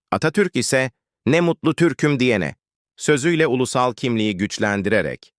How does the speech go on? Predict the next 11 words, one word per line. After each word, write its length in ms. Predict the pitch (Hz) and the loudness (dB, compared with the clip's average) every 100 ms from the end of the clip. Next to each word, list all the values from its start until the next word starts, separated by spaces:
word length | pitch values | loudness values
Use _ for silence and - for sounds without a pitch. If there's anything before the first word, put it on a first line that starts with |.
| _ _ | _ _
farklı 380 | 139 131 - 170 | -2 0 0 -2
etnik 360 | 127 131 120 | -2 -4 -4
kökenlerden 800 | 120 107 117 107 104 95 104 101 | -4 -2 0 0 0 0 0 -2
insanları 640 | 82 101 - 101 98 101 | -2 -4 -2 -2 -2 -2
ortak 520 | - 107 104 135 131 107 | 0 -2 0 -4 -4 -4
bir 180 | 78 | -2
amaç 260 | 104 120 117 | -2 -2 -2
etrafında 640 | 104 104 95 - 92 90 78 | -4 -2 -2 -2 -2 -2 -4
birleştirmiştir. 960 | 78 80 78 85 71 65 - 65 - _ _ _ _ _ _ | -4 -4 -6 -8 -8 -8 -10 -12 -16 _ _ _ _ _ _
Ortak 420 | 110 107 131 117 | -2 0 -2 -2
nokta, 420 | 104 87 - 85 | -2 -4 -2 -4